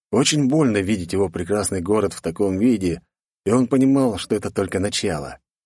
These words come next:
Два прорыва — и только один они смогли отбить. А значит, очень скоро враги захватят весь город и, возможно, даже возьмут его в плен или убьют. Слишком большие силы напали на них.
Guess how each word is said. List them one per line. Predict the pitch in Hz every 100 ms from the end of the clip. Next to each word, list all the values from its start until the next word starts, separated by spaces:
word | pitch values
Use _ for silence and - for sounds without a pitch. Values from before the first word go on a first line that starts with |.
| _ _
Два | 87 80 92
прорыва — | 85 85 82 104 101 87 - _ _ _ -
и |
только | - 135 120 117
один | 110 127 131
они | 104 98
смогли | - 95 101
отбить. | 90 90 107 85 - _ _ _ -
А | 85
значит, | 82 92 87 87
очень | 90 90
скоро | - 113 107 98
враги | 95 95 101
захватят | 92 - 104 92 95
весь | 95
город | 87 117 113 92
и, |
возможно, | 92 90 101 110 98 92 - _ -
даже | 110 110 113
возьмут | 107 104 117
его | 101 101
в | -
плен | 110 120
или | 101 95
убьют. | 92 110 120 - - _ _ _ _ -
Слишком | - 131 127 113
большие | 113 139 120
силы | - 160 101
напали | 87 85 87 76
на | 85
них. | 87 73 -